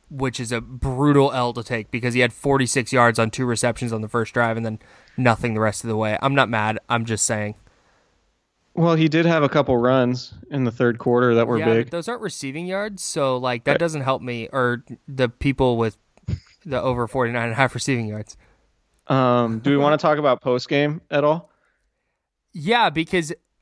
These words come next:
Speaker 1: there's one very specific thing I need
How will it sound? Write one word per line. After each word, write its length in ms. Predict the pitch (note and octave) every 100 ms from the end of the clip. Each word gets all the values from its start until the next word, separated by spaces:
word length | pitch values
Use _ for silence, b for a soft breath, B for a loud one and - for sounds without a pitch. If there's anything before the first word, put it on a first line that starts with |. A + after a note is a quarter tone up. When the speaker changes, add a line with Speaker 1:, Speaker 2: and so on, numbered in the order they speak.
| -
Speaker 1:
there's 460 | D#3+ E3+ F#3 D#3 F#3
one 640 | D3 C#3+ C#3+ A3+ F#4 C#4+
very 300 | E3 G#3 G3+
specific 720 | - - D#3 - D#3+ E3 C#3
thing 300 | - C#3+ D3
I 120 | C#3+
need 600 | C3 C3+ C3+ B2+ B2 D#3